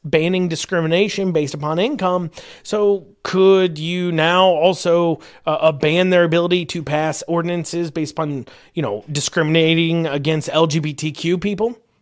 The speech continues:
To which I say, um, though, yeah, those are unconstitutional too. I,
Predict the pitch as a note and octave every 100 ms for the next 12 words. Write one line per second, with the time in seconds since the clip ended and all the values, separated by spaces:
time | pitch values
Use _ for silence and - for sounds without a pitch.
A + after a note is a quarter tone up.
0 | _ F3 F3 F3+ G3 F#3+ D#3+ D3+ D3 -
1 | - _ _ C#3 C#3+ C#3 C3+ B2 - _
2 | D3+ C#3+ E3 D3 E3 B3 E3+ - D3 F3+
3 | A3 A3 G#3 G#3 G#3 F#3 G#3+ A3 - G3+
4 | - D4 - - - - - -